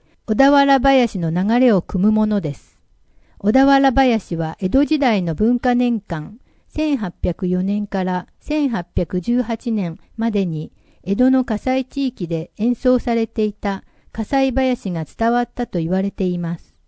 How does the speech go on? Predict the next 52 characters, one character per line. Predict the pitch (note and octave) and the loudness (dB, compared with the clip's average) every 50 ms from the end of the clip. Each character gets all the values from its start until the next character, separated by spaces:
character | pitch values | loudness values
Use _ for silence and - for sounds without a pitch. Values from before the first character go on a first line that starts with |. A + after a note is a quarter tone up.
| _ _ _ _ _ _ _ - - | _ _ _ _ _ _ _ -10 -6
ま | F#3+ G3+ | -6 -4
た、 | - - A#3 A#3 A3+ A3 - | -2 0 0 0 0 -4 -6
上 | - - A#3 A#3 B3+ C#4 C#4+ | -6 -4 0 2 2 4 4
大 | C#4+ C#4+ C4 A3+ | 4 4 2 2
井 | F#3+ | 0
で | E3+ E3+ | 0 -2
は | D#3+ E3 D#3 D#3 - - _ | 0 -2 -2 -4 -8 -8 _
明 | G#3 A#3 B3+ C4 | 0 2 2 2
治 | C4 - C#4 C4 | 2 0 0 0
時 | C4+ B3+ | 0 0
代 | B3 A#3 G3+ E3 | 0 0 0 0
初 | - - B3 A#3 | -2 -2 -4 -4
期 | - - | -4 -6
か | - G3 F3 | -6 -4 -4
ら | D#3+ D3 | -2 -2
演 | D#3+ F#3 A#3 B3 | 0 0 0 0
奏 | - - B3 B3 | 2 2 2 2
さ | - - A#3+ | 2 0 0
れ | A#3 A#3+ B3 | 0 0 0
る | A3 B3 | 0 2
よ | A#3+ A#3+ A3+ | 2 2 2
う | F#3+ | 2
に | F3 E3+ | 0 -2
な | F3+ G#3+ A3+ | -4 -4 -6
っ | - | -6
た | - F#3 - | -6 -8 -6
と | - - | -6 -6
さ | - - F3 | -6 -4 -4
れ | E3+ F3+ F3 | -2 -2 -2
ま | F3 F3 E3+ | -2 -4 -8
す。 | - - - _ _ _ _ _ _ _ _ _ _ _ _ - | -8 -12 -20 _ _ _ _ _ _ _ _ _ _ _ _ -6
曲 | - - A3+ - C4+ C4 | -2 -2 0 0 2 2
目 | C4 C4 B3+ - C4+ | 2 2 2 0 0
に | C4 C4 B3+ | 2 4 4
は、 | A3 F3 E3 - - - G3 | 2 2 0 -2 -4 -4 -2
道 | G3+ G#3 | -2 -2
囃 | - - C4 A3+ C4 B3 A#3 F#3+ F3 | 0 0 2 2 2 2 2 2 0
子、 | - - - D#3 - - _ _ _ _ _ _ _ _ | -2 -6 -8 -10 -10 -12 _ _ _ _ _ _ _ _
山 | - A3 A3+ | -2 -2 -2
車 | - B3+ | 0 2
の | B3+ C4 B3+ B3 | 2 4 6 6
運 | B3+ B3 A#3+ | 4 4 2
行 | - - B3 A#3+ A#3+ A#3+ | 2 4 6 6 6 4
中 | - - B3+ B3 B3 | 2 0 0 2 2
に | A#3+ A#3 A#3 A3+ G#3 | 2 2 2 0 0
演 | F#3+ G#3 A3 | 0 -2 -2
奏 | G#3+ - - G#3+ G#3 G3+ G#3 G#3+ - _ _ _ _ _ - - | -4 -4 -2 -2 0 0 -2 -4 -10 _ _ _ _ _ -2 0
に | B3 B3+ B3+ | 0 0 0
加 | - - A3 G#3+ G#3+ G#3 G#3 | 0 0 2 2 2 2 2
え、 | G3+ G3+ G3+ F#3+ - - _ _ _ | 2 0 0 -2 -4 -8 _ _ _
段 | F#3+ A#3 A#3+ A#3+ A#3+ A#3 | 0 2 2 4 4 4
物、 | A#3 A#3 A3+ A3+ A3+ A3 G#3 - | 4 4 6 4 4 2 2 -2